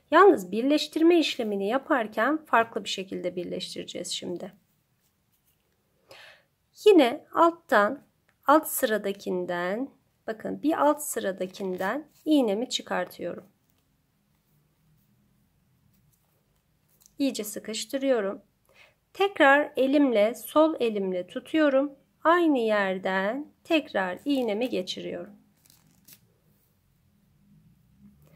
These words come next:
Elimle güzelce şekil veriyorum.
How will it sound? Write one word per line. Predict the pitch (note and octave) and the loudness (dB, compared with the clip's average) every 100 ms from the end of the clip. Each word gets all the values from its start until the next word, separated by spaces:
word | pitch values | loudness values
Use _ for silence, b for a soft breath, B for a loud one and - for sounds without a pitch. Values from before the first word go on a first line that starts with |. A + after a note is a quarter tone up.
| B B B B - | B B B B -4
Elimle | C#4 F4+ F4+ D4+ | 2 6 6 4
güzelce | D4 B3+ C#4+ D4+ B3 A#3+ | 0 0 2 2 2 -6
şekil | - F#3+ F#3+ A3 B3+ | -8 -10 -10 -8 -2
veriyorum. | A#3 F#3 F3 E3+ E3+ G3 C#4+ | -2 -2 -6 -6 -6 -6 -8